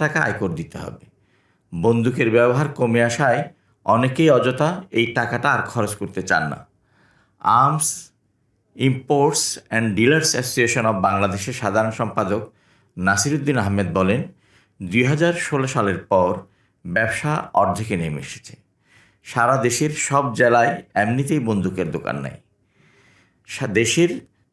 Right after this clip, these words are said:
চৌরাশিটি দোকানের বাইশটি ঢাকায়, সেগুলিও ধুকে ধুকে বন্ধ হয়ে যাচ্ছে। যে বন্দুক আগে চল্লিশ হাজারে বিক্রি হতো, তা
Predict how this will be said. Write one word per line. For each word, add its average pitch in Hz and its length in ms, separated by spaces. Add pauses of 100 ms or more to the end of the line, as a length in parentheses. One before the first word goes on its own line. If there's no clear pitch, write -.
(120)
চৌরাশিটি 170 520 (100)
দোকানের 123 380 (340)
বাইশটি 101 320 (100)
ঢাকায়, 101 320 (540)
সেগুলিও 135 520 (500)
ধুকে 113 380
ধুকে 131 240 (480)
বন্ধ 107 300 (100)
হয়ে 95 200
যাচ্ছে। - 280 (500)
যে 87 260
বন্দুক 113 360 (100)
আগে 113 180 (520)
চল্লিশ 127 420
হাজারে 156 280 (100)
বিক্রি 120 300
হতো, 127 220 (680)
তা 120 80